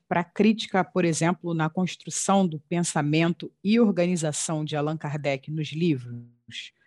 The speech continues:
E esse espaço, ele é aproveitado pelo movimento espírita hoje?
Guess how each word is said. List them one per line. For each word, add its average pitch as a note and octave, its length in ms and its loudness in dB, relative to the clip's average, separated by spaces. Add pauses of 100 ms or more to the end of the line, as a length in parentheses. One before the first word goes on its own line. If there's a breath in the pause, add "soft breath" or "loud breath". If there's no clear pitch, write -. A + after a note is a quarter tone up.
(580 loud breath)
E G3+ 240 8
esse A#3+ 220 6
espaço, D#3+ 560 2
ele D#3+ 280 -2
é A3+ 200 6
aproveitado D#3+ 800 -2
pelo G3 260 -2
movimento D3 420 -6
espírita C#3 480 -2
hoje? C3 400 4